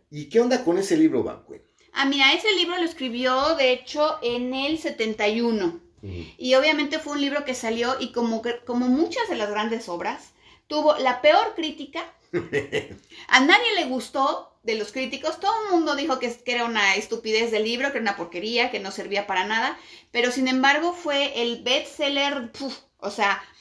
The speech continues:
Speaker 2: de años y años nunca se habían roto tantos, este, libros vendidos como ese, y dos años después,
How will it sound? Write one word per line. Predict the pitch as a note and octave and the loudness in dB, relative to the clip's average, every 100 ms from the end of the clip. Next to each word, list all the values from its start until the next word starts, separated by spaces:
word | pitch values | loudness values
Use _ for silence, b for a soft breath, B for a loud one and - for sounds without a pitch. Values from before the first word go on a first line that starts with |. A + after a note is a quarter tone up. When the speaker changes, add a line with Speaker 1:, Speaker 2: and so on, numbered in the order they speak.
| B B _ G#3+ | B B _ 2
Speaker 2:
de | A#3 A3+ A3+ | 4 6 6
años | C4 D#4+ D#4 | 4 4 0
y | C#4 | -2
años | C#4 D4 | -2 -2
nunca | C4+ C4+ | -2 -2
se | C4+ | -2
habían | A3+ A3+ A3+ | -2 0 0
roto | A#3 G#3+ | -4 -4
tantos, | A3+ A#3 C4 G#3 G#3+ | -4 -2 0 -2 -2
este, | G3 - G3+ F3 E3 | -6 -4 0 0 0
libros | G#3+ A#3 A#3 | -2 0 0
vendidos | G3+ F#3 A3+ B3 - | -2 -2 -2 -2 -4
como | G#3 G3 G3 | -6 -4 -2
ese, | A#3 C4+ - | -2 -4 -6
y | A#3+ C4+ C#4+ | -4 -4 -2
dos | B3+ B3+ | -2 0
años | B3+ C4 C4 | 0 2 0
después, | A#3 - A3 A3+ E4 - | -2 -4 -4 -2 -4 -8